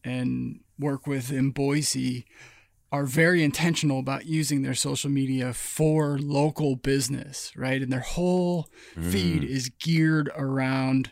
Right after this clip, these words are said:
Speaker 1: trying to sell people in Boise furniture. And it's just such a different
Speaker 2: Mm-hmm.
Speaker 1: perspective, I guess. I don't know. I, I, my audience is pretty diverse, you know,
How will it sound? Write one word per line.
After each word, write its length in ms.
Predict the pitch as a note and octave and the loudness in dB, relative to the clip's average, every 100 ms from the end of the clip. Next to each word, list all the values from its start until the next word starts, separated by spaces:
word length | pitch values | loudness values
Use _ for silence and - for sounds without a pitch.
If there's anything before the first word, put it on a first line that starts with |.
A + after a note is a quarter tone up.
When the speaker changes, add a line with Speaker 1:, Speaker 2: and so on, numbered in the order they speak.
| - - _ | -10 -20 _
Speaker 1:
trying 380 | - A#2+ B2+ D3+ | -6 -2 0 0
to 40 | |
sell 300 | D3 - B2 | -2 -2 -4
people 420 | B2+ C#3+ C#3 C#3 C3+ | -4 -4 -2 -2 0
in 240 | C3+ E3+ | 2 2
Boise 440 | C3 B2+ C3 C#3 | 0 -4 -4 -6
furniture. 720 | C3 - C#3+ D3 - C3 B2+ - _ - - - - | -4 0 2 2 -2 -8 -8 -12 _ -20 -20 -20 -2
And 140 | D#3 | 0
it's 200 | D#3+ - | 2 2
just 200 | F#3 F#3+ | 4 2
such 220 | - F3+ D#3 | 2 -2 -4
a 40 | |
different 460 | C3+ D#3 D#3 C#3+ - | 0 0 2 2 0
Speaker 2:
Mm-hmm. 440 | _ _ _ - | _ _ _ -6
Speaker 1:
perspective, 680 | D3 - B2 D3+ - D#3+ - | -4 -2 -4 -6 -6 -8 -8
I 100 | - | -8
guess. 280 | B2+ C3 - | -6 -6 -2
I 100 | D3 | 0
don't 100 | D#3+ | 2
know. 180 | C3+ | 0
I, 120 | C#3 D3+ _ - - - - _ _ - | 0 -4 _ -20 -20 -20 -20 _ _ -16
I, 140 | - - | -16 -6
my 300 | B2+ C3+ C#3+ | -2 0 0
audience 420 | C3+ C3+ C3+ C3 | -2 -4 -4 -6
is 120 | C3+ | -8
pretty 240 | - D#3 D3 | -2 0 2
diverse, 580 | C3+ C#3 E3 F3 - - | 0 2 0 0 -2 -2
you 100 | C3 | -2
know, 260 | C3 C#3 | -2 -4